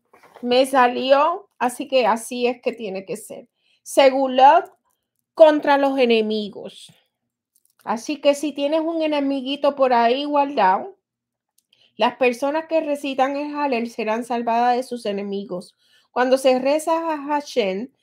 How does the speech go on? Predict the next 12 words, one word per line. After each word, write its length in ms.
para 300
que 100
le 160
ayude 420
contra 300
sus 220
enemigos, 680
deberá 380
hacerlo 760
en 240
las 240
mañanas. 1040